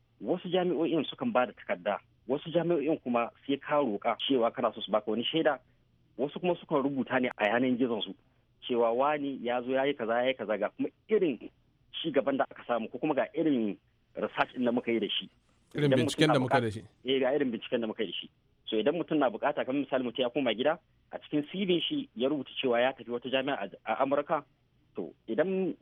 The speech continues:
Speaker 1: su can suna buƙatar za su yi bincike, sai su je yanan gizon wannan jami'a, suna tafa sunan shi za su ga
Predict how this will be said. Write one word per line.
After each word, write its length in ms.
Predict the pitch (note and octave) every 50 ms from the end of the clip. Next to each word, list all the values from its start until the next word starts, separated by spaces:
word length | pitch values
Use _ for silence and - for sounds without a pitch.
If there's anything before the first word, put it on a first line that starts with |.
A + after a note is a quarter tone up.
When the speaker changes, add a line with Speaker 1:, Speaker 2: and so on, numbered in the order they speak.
| - -
Speaker 1:
su 120 | - F3
can 140 | - - E3+ -
suna 160 | - E3+ D3+ B2+
buƙatar 360 | A#2 - C3 C3+ - C#3 A#2
za 120 | C3 C3+ -
su 80 | - A#2
yi 20 |
bincike, 460 | F2+ G2 G2 F#2+ - - A#2 A2+ F#2+ - _ _ _ _ _ _ _
sai 100 | D#3 D#3+ -
su 60 | A#2
je 160 | A2+ B2+ C3 C3+ C#3+
yanan 260 | D3+ D#3+ E3 E3 E3
gizon 220 | E3 D3+ D3 C3 B2+
wannan 260 | C#3 C3 B2 A#2 G#2+
jami'a, 360 | A#2 A#2+ A#2+ C3 - - - - _ _ _ _ _ _ _
suna 200 | - D#3+ D3+ C3
tafa 280 | - - E3 D#3+ - D3 -
sunan 180 | - E3 E3 D#3+
shi 100 | - A2+
za 120 | B2 C3 C3 -
su 80 | B2+
ga 80 | G#2+